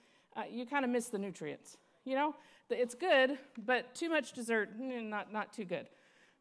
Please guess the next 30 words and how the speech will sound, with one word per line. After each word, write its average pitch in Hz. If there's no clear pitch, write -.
So 269
I 269
get 294
up, 330
and 294
I'm 277
like, 262
"Come 294
on, 370
we 330
gotta 311
get 294
moving." 302
No, 302
no, 339
no, 320
we're 285
staying. 302
This 214
is 240
amazing. 294
We 220
got 226
fresh 226
water, 349
look 339
at 381
the 285
beautiful 269
valley. 330